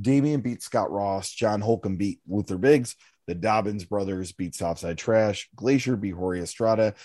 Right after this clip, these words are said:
and Reverend in a three-way. Dusty Rhodes and Dustin Rhodes and Ron Studd beat Scotty Riggs and the fake Goldust and Jason Sugarman in a T L C match.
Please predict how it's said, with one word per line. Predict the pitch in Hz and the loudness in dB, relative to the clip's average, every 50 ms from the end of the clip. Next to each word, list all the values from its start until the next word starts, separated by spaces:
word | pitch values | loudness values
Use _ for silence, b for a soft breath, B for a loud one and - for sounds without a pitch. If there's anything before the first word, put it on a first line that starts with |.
| B B B | B B B
and | 92 90 92 82 | -4 -4 -2 2
Reverend | 95 104 110 92 104 104 98 95 | 2 2 2 2 2 0 0 0
in | 92 87 80 | -2 -2 -4
a | 76 | -6
three-way. | - - 139 156 156 147 151 147 143 143 135 131 b b b b b - | -4 0 2 4 4 6 6 6 6 4 2 0 b b b b b 2
Dusty | 98 147 143 - - 117 113 | 4 4 4 4 2 0 2
Rhodes | 113 107 101 101 90 82 | 2 4 4 2 0 -2
and | 85 87 82 | -4 -4 -2
Dustin | - - - - 95 92 92 | -2 -4 -4 -4 -6 -4 -4
Rhodes | 90 87 85 82 82 82 80 85 | -2 -2 -2 -4 -4 -6 -8 -8
and | 82 85 | -8 -6
Ron | 90 92 92 90 90 | -6 -6 -6 -6 -6
Studd | 85 - - 95 90 87 82 76 | -8 -6 -4 -4 -4 -4 -4 -6
beat | 90 85 - - | -8 -8 -8 -10
Scotty | - - 87 85 85 85 | -8 -6 -6 -4 -4 -4
Riggs | 87 95 95 95 95 92 - | -4 -4 -4 -4 -4 -6 -8
and | 80 92 92 | -8 -8 -8
the | 90 | -8
fake | - - - 120 135 160 285 - - | -10 -6 0 2 2 2 4 6 8
Goldust | 165 160 147 139 104 101 87 85 87 - - b b b b b b - | 10 10 10 10 8 6 2 2 0 -4 -10 b b b b b b -4
and | 98 104 85 | -4 -2 -2
Jason | 98 101 101 - - 95 90 | 0 -2 -2 -2 -4 -8 -6
Sugarman | - - 117 98 80 82 78 78 76 78 - _ _ _ _ _ _ _ | -4 -4 -4 -4 -4 -6 -8 -8 -10 -12 -14 _ _ _ _ _ _ _
in | - 90 92 | -8 -6 -4
a | 90 87 85 | -4 -6 -6
T | - - - - 92 90 - | -8 -10 -8 -6 -4 -4 -4
L | 85 87 82 80 80 | -4 -4 -4 -6 -6
C | 78 - - - 87 85 82 80 | -8 -10 -10 -10 -8 -8 -8 -8
match. | 82 85 85 85 82 80 73 69 - - - - - | -8 -8 -8 -8 -8 -8 -10 -12 -12 -12 -12 -14 -14